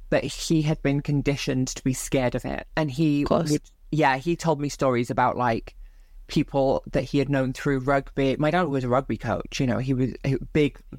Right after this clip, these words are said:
Speaker 1: burly Cockney guy. And, um, he had told me stories about men being sexually assaulted by other men and stuff like that. And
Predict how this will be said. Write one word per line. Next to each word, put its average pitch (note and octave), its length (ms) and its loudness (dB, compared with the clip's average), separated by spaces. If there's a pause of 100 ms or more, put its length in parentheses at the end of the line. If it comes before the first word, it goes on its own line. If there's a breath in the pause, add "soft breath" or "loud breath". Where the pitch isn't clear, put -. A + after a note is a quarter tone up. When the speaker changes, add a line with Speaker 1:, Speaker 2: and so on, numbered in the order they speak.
(160)
Speaker 1:
burly B2+ 340 2
Cockney - 480 -2
guy. A#2 480 -2 (640)
And, D3 400 0
um, C3+ 320 0 (260)
he D#3+ 120 2
had D3+ 100 0
told D#3 140 0
me C#3+ 80 0
stories C3+ 320 0
about D3+ 220 0
men C3 360 0
being B2+ 240 0
sexually B2 500 -2
assaulted A#2+ 400 -2
by A#2 120 0
other A2+ 160 0
men C3+ 300 0
and C3 120 -4
stuff - 140 -4
like - 140 -4
that. C3+ 140 0
And C#3+ 140 -2